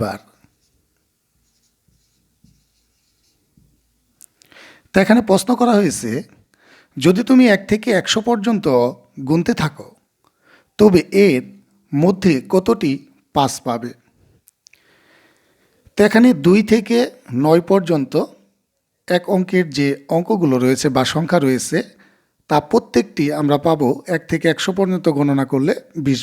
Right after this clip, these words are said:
বার করে। তো এখানে যে অপশনগুলো দেওয়া রয়েছে, ক নং, ক নং অপশনে বলা হয়েছে দশ, খ নং অপশনে এগারো, গ নং অপশনে আঠারো, খ নং অপশনে উনিশ। এখানে সঠিক উত্তর নেই,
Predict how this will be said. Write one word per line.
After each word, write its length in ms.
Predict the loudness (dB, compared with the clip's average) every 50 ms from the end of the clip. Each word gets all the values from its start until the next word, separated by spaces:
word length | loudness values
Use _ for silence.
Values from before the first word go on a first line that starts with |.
| -6 -8
বার 120 | -10 -8 -10 -10
করে। 180 | -12 -12 -12 -16 _ _ _ _ _ _ _ _ -20 -20 -20 -20 -20 -20 -20 -20 -20 _ _ _
তো 60 | 0 2
এখানে 180 | 4 4 4 4 4 4
যে 60 | 2 2 2 2 -2 -2
অপশনগুলো 420 | 0 0 0 0 0 2 0 0 0 0
দেওয়া 160 | 0 0 0 0
রয়েছে, 340 | -2 -2 -4 -4 -4 -6 -6 -6 -8 _ _ _ _ _ _ _ _ _ _ _ _ -2
ক 40 | 0 2 2 2
নং, 100 | 2 0 -2 -4 -4 -8 _ _ -2
ক 20 | 0 0 2
নং 100 | 0 0 -2 -2
অপশনে 320 | -2 -4 -4 -4 -4 -2 -2 0
বলা 140 | 0 2 2 0
হয়েছে 220 | 0 -2 -4 -8 -4 0 0
দশ, 160 | 0 0 0 -4 -8 -14 -18 _ _ _ _ _ _ _ _ _ -2
খ 20 | 0 2 2
নং 100 | 0 0 -2 -4 -8
অপশনে 340 | -8 -8 -8 -6 -4 -2 -2 -2 -2
এগারো, 280 | -2 -2 -2 -2 -4 -4 -6 -10 -6 -4
গ 20 | -2 0 0
নং 100 | 0 0 0 -2
অপশনে 320 | -4 -4 -4 -2 0 0 0 0
আঠারো, 300 | 0 0 -2 0 -2 -4 -4 -8 -14 _ _ _ _ _
খ 20 | -4 -2 0 2
নং 120 | 2 0 0 -4 -8 _ _ _ _ _ -4 -4
অপশনে 360 | -4 -4 -4 -2 0 0 0 -2 -4 -10 _ _ _ -8
উনিশ। 260 | -6 -6 -4 -4 -6 -6 -6 -8 -12 -18 _ _ _ _ _ _ _ _ _ _ -2
এখানে 220 | 0 2 2 4 4 2
সঠিক 300 | 2 2 2 0 -2 -2 -6 _ _ _ _ _ _ _ -8
উত্তর 340 | -8 -8 -4 -2 -2 0 0 -2 -6
নেই, 140 | -8 -12